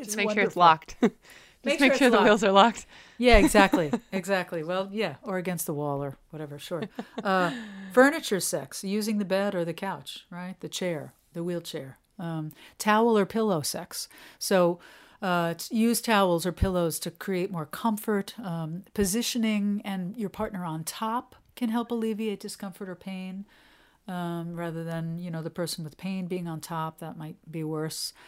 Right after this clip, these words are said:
Speaker 2: Uh, lying on your side sex is something that they address, and I address. Uh, developing sexual fantasies, right? So when we have limitations, um, fantasy is great.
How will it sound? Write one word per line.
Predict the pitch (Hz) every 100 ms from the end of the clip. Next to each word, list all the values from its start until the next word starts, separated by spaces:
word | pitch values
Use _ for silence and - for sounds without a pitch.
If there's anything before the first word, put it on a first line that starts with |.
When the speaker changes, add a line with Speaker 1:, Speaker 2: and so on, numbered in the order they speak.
| - -
Speaker 2:
Uh, | 190 185
lying | 185 180 196 208
on | 190 170
your | 147
side | - 156 175
sex | - 226 226 - - 226
is | -
something | 196 208 196
that | 190 -
they | 190 190 190
address, | 196 190 190 196 -
and | 170 165 196
I | 165
address. | 175 175 170 175 - - - - - -
Uh, | 190 180 170
developing | 175 208 285 311 269
sexual | - 202 - 214
fantasies, | - 165 160 170 - 127 - - - -
right? | 202 185 -
So | 220 196 185 - - - - - - - - - - - - - - - - - -
when | 196 214 233 262
we | 269 208
have | 220 208
limitations, | 202 196 - - 165 147 - 151 139 160 226 - - -
um, | 240 170 165 165 156 151
fantasy | - 185 208 220 151 - 165
is | 147 139
great. | 143 120 -